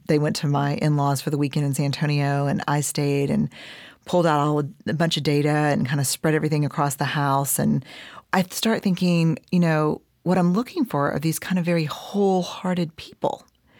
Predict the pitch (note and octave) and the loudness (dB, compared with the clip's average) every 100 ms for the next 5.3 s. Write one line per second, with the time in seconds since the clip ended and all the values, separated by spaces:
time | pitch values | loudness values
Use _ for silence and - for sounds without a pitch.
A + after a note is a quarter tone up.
0 | - - - - - E3+ E3 D#3+ E3 F3 | -20 -20 -20 -6 0 2 4 2 2 4
1 | E3 F#3+ A3 D#3+ - D#3 - F#3 F#3+ D3+ | 4 4 2 0 -2 -4 -2 0 0 0
2 | C#3+ C#3+ D3 D#3 D3 C#3+ C3+ - - - | 0 0 -2 -2 0 0 -2 -4 -4 -4
3 | D3 D3 D#3 D3 D3+ - D3 C#3 - D3+ | -2 0 0 0 -2 -2 -4 -4 -2 -2
4 | C#3 C#3+ D3 D3 D3 C#3+ C#3+ - E3 D3+ | 0 -2 0 2 2 0 -2 -2 0 2
5 | C#3 C#3 | 2 0